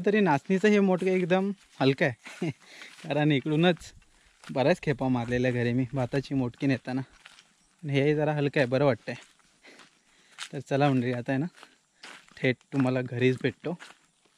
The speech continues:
कारण मध्ये आहे ना, रस्ता खराब आहे. रस्ता म्हणण्यापेक्षा ह्या ज्या पायवाटा आहेत ना, त्या खराब आहेत. खाली रस्त्यावर जायचं आहे, तिथून मग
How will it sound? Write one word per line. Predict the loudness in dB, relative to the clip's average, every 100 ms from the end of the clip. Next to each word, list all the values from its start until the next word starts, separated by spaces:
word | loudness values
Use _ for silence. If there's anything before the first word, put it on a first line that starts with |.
| -20 _ _ -8
कारण | -2 -2 -4 _ _ -20 -18 -6
मध्ये | 0 4
आहे | 4
ना, | 2 -4 -10 -10
रस्ता | -8 -4 -4 2
खराब | 4 4
आहे. | 2 -2 -10 -20 -20 -8
रस्ता | -8 -4 -2
म्हणण्यापेक्षा | 0 -2 -4 -4
ह्या | -2
ज्या | -2 0
पायवाटा | 2 2 2 0
आहेत | 0 -2
ना, | -6 -6 -8 -8 -10 -10 -8 -6 -4
त्या | -4
खराब | -2 0 2
आहेत. | 0 -6 -14 -20 -18 -18 -10 -2
खाली | 0 2
रस्त्यावर | 0 2 2 4 4
जायचं | 4 2 2
आहे, | 0 0
तिथून | -2 0
मग | 0